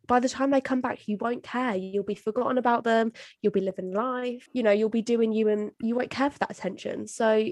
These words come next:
yeah, there's so much more to life than relationships, especially at a young age. Relationships will always come and go, but the hustle, the money, that's forever. <laughs> You just gotta, you just gotta enjoy that while you can, because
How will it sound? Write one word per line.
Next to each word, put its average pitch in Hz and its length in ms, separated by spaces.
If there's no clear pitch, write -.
yeah, 202 260
there's 220 180
so 269 240
much 269 240
more 202 220
to - 120
life 190 360
than 190 340
relationships, 214 600
especially 220 500
at 214 240
a 214 60
young 208 220
age. 190 460
Relationships 220 460
will 220 180
always 220 300
come 226 220
and 214 100
go, 202 420
but 208 280
the 208 60
hustle, 226 400
the 214 100
money, 220 420
that's - 180
forever. - 480
<laughs> 269 80
You 254 220
just - 180
gotta, 277 300
you 349 240
just 311 180
gotta 320 160
enjoy 269 440
that 180 200
while 208 140
you 233 160
can, 226 280
because 226 360